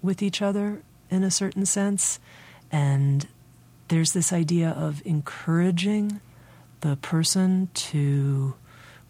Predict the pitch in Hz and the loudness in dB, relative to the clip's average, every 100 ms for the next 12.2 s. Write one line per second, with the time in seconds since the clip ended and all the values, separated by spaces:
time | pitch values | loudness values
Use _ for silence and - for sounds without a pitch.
0 | - 160 160 160 - 156 160 175 - 175 | -2 2 4 2 0 2 4 4 2 2
1 | 170 165 160 160 - - - - - - | 2 2 0 -2 -10 -20 -20 -20 -20 -20
2 | - - - 160 165 190 180 156 139 127 | -20 -10 0 2 2 2 2 2 2 2
3 | 139 127 135 151 151 - 165 160 165 160 | 0 -2 0 -2 -4 -4 -2 0 2 2
4 | 175 165 165 165 - - - - - - | 2 0 0 0 -4 -6 -14 -20 -20 -6
5 | 151 143 - 139 135 139 156 175 147 147 | -4 -2 -2 0 2 2 0 2 2 2
6 | 147 - - 147 143 147 151 151 151 151 | 0 -6 -8 -4 0 0 0 0 0 0
7 | - - 160 135 - - 139 156 - - | -4 -4 -4 -2 0 0 0 -2 -6 -14
8 | - - - - - - 160 139 135 139 | -20 -20 -20 -20 -20 -8 -4 -2 0 2
9 | 151 156 139 131 135 156 170 - 143 - | 0 0 -2 -2 0 0 -2 -2 -6 -2
10 | 147 139 131 127 135 127 - - 139 170 | -4 -2 -4 -6 -6 -2 -4 -2 -2 -2
11 | - - - 151 143 - - 135 127 135 | -2 -6 -6 -6 -6 -6 -4 -4 -2 -2
12 | 175 175 | -2 -2